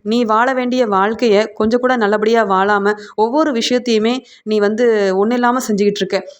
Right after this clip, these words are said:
அதனால கொஞ்சம் பொறுமையா இரு கோபி. பேசுறவங்க பேசதான் செய்வாங்க, அதெல்லாம் காது கொடுத்து கேட்டுட்டு இருந்தோன்னு வையி, இங்க நம்ம வாழவே முடியாது. எப்பயும் போல அது எல்லாத்தையுமே ஓரங்கட்டிட்டு உன் வேலையை மட்டும் பாருன்னு சொல்ல.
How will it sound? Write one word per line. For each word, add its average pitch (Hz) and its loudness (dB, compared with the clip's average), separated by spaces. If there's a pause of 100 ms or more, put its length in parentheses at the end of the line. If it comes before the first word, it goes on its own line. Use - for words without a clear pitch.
அதனால 202 0
கொஞ்சம் 294 2
பொறுமையா 220 0
இரு 196 2
கோபி. 185 -2 (140)
பேசுறவங்க 226 0
பேசதான் 262 0
செய்வாங்க, 233 0
அதெல்லாம் 202 0
காது 220 0
கொடுத்து 233 0
கேட்டுட்டு 226 0
இருந்தோன்னு 226 2
வையி, 214 0 (300)
இங்க 196 -2
நம்ம 208 0
வாழவே 208 0
முடியாது. 202 0 (380)
எப்பயும் 214 -2
போல 214 -2
அது 190 -2
எல்லாத்தையுமே 220 0
ஓரங்கட்டிட்டு 220 0 (280)
உன் 208 0
வேலையை 240 2
மட்டும் 208 -2
பாருன்னு 196 2
சொல்ல. 196 -2